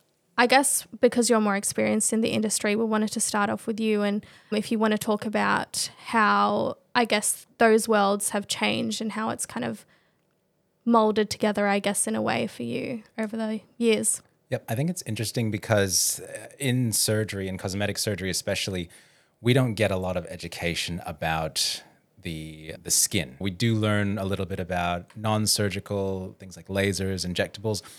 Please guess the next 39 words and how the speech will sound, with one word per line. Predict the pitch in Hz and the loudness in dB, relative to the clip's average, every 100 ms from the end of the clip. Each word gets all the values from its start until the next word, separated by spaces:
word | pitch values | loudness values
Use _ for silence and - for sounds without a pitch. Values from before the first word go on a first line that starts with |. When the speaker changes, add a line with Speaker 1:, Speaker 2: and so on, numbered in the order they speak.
| - - | -8 2
Speaker 2:
A | |
lot | 117 123 | 4 4
of | |
that, | 117 95 | 2 0
though, | 98 98 95 104 101 | 2 2 2 -2 -4
really | 110 117 104 | -2 0 -2
depends | - 95 92 90 | -4 -6 -4 -4
on | 98 87 87 87 - - | -6 -6 -6 -10 -14 -12
if | - | -12
you | 95 90 | -6 -2
have | 92 | 0
a | 87 | 0
specific | - 85 - 85 85 - | -4 -4 -6 -6 -10 -12
interest | 85 - - - | -10 -6 -6 -4
in | 90 87 | -4 -4
that. | 87 92 - | -2 -4 -4
And | 90 | -6
so | - | -4
you | 87 | 0
seek | - - 90 - | 0 0 0 -2
out | 85 82 - _ _ _ _ _ - | -2 -2 -6 _ _ _ _ _ -4
those | 98 87 - | -2 0 -4
extra | - - 98 | -4 -4 -4
things | - 104 107 | -4 -2 -2
besides | 90 - 87 90 80 | 0 0 0 -2 -6
the | - 90 | -8 -6
surgery | - 90 87 90 | -4 -4 -8 -12
itself. | - 87 127 170 | -6 -2 -2 -2
When | 98 123 | 2 2
it | 120 | 2
comes | - 107 95 | -2 -2 -2
to | 92 | -2
skin, | - 139 123 104 98 90 - _ _ - | -2 0 0 0 -2 -6 -10 _ _ -6
I | 98 | -4
think | - 101 90 - | -2 -4 -4 -2
that | 92 87 - - - _ _ _ _ - | 0 0 -2 -8 -10 _ _ _ _ -8
a | 113 | -2
lot | 101 95 | 0 0
of | - | -6